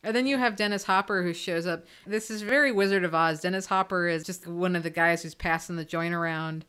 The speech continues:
And then Peter Fonda sees him in, like, this sort of, like, wizard judge <laughs> robe, uh, riding a carousel. And there's all these political images, like, you know, in this abstract glitter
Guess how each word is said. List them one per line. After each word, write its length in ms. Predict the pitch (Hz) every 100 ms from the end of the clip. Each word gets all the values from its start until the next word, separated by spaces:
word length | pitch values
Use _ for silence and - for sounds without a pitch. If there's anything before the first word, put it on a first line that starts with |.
| _ -
And 180 | 180
then 460 | 175 170 165 170 165
Peter 200 | - 175
Fonda 380 | 170 180 175 175
sees 420 | 175 - 190 180
him 480 | 196 170 165 165 160 - _
in, 200 | 175 190
like, 160 | 180 175
this 180 | 175
sort 160 | - 190
of, 140 | 180
like, 240 | 175 147 139
wizard 580 | 175 196 196 185 175 -
judge 420 | 170 156 180 185
<laughs> 0 |
robe, 640 | 185 190 202 - 233 214 - -
uh, 260 | 190 175 175
riding 560 | 190 185 196 190 190
a 300 | 190 185 185
carousel. 920 | 180 185 180 185 - 170 160 160 170 - -
And 200 | 180 185
there's 140 | 185
all 120 | 196
these 140 | 196 185
political 520 | 180 180 196 202 214
images, 640 | - 208 202 202 196 - -
like, 220 | 175 180 - _ - -
you 120 | 185
know, 200 | 175 165
in 140 | 170 175
this 320 | 170 - - _
abstract 960 | 165 180 185 - - 185 175 175 170 - - 180
glitter 840 | 180 170 180 185 190 190 185 185